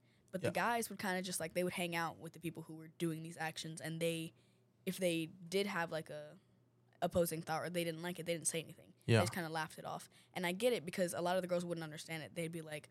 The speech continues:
Speaker 1: "Well, they're allowing them to say this, they're allowing them to say the N-word." And it's like, yes and no, but it's also because, like,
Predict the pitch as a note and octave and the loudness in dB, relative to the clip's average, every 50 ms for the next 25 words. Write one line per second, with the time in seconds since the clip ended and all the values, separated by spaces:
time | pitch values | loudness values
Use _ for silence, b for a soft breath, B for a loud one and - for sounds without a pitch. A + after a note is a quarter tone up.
0 | b b b b b F#3+ G3 F#3+ F#3+ F#3+ F#3+ F#3 F3+ - E3+ E3 E3+ F#3+ F#3 F3+ | b b b b b 0 2 4 6 6 8 8 6 4 2 0 0 0 0 0
1 | F3 E3+ E3+ - - G3+ G3 G3 F#3 F#3 E3 D#3+ D#3+ E3 D#3+ D#3 D#3+ - E3 D#3 | 0 -2 -2 -2 -2 0 0 0 0 0 0 0 -2 -2 -4 -6 -8 -6 -6 -4
2 | - D#3+ F#3 G3+ F#3+ F#3 F3 E3 F3 F3+ F#3+ G#3+ F#3 F3+ - - - - _ _ | -4 -4 -4 -2 -2 -2 -2 -4 -4 -4 -4 -2 -2 -2 -4 -8 -16 -20 _ _
3 | _ _ F3+ E3+ - F3 G3 - - F#3 F3 E3+ F3+ F#3+ D#3+ D3+ D#3 - E3+ E3 | _ _ -6 -2 0 2 4 4 2 2 0 -2 -2 -4 -4 -6 -4 -2 -2 -2
4 | - F#3 F#3+ - G#3 F3+ - E3+ E3 - - D3+ - - | 0 0 -2 -4 -4 -4 -2 -2 -2 -2 -4 -6 -10 -12